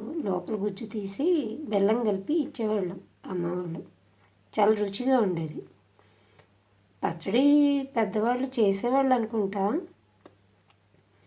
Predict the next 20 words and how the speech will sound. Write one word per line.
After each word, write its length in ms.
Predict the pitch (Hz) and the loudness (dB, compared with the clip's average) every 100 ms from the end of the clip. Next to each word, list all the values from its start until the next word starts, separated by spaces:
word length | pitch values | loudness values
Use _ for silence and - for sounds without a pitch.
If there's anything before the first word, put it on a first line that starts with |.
| - - - _ _ - | -20 -20 -20 _ _ 0
కంచంలో 420 | 185 160 180 190 | 0 0 2 4
వేసినప్పుడు 460 | 226 240 240 233 254 | 6 4 0 -2 -2
తినేసేవాళ్ళం 680 | 262 214 208 233 240 240 233 | 2 4 4 2 2 2 2
అనుకుంటాం 540 | 196 202 208 214 196 | 2 0 -4 0 2
అది, 240 | 170 175 - _ _ _ _ _ _ - | 2 -4 -10 _ _ _ _ _ _ -2
లేకపోతే 380 | 240 226 254 254 | -2 -2 -2 2
అన్నం 280 | 208 208 208 | 4 4 2
ముద్దలు 320 | 196 202 226 | 0 0 2
నోట్లో 340 | 220 196 214 | 2 2 0
పెట్టేసేవాళ్ళు. 800 | 202 196 196 - 170 175 185 262 370 _ _ _ _ _ _ _ - | 0 -2 -4 -4 -4 -4 -6 -10 -16 _ _ _ _ _ _ _ -2
ఏదైతే 420 | 208 214 247 254 | 2 4 2 2
నేను 200 | 247 240 | 2 0
చిన్నప్పుడు 480 | 233 208 190 214 240 | -2 -2 -4 -2 0
కూడా 420 | 233 240 311 311 | 2 4 4 4
వెలగ 320 | 226 214 202 196 | 2 0 0 -2
పచ్చడి 500 | 233 240 254 226 190 220 - - _ | -4 -2 0 0 -2 -6 -10 -16 _
తిన్న 180 | - 202 | -4 0
జ్ఞాపకం 560 | 196 190 180 175 - 254 | 2 0 -2 -4 -4 0
ఉంది 280 | 214 190 208 | 2 2 2
నాకు. 480 | 190 160 226 214 | 0 -4 -4 -4